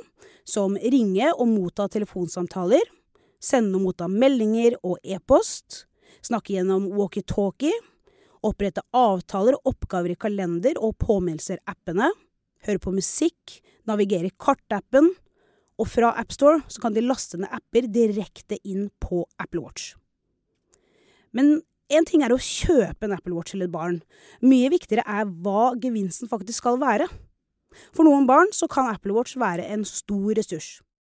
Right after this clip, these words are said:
For noen år siden så samarbeidet vi med en kommune som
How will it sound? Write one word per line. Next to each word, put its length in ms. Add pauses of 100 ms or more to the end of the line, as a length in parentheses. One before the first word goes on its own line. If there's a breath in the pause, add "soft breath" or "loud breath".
(600 soft breath)
For 160
noen 220
år 160
siden 260
så 200 (100)
samarbeidet 640
vi 320
med 160
en 80
kommune 500
som 220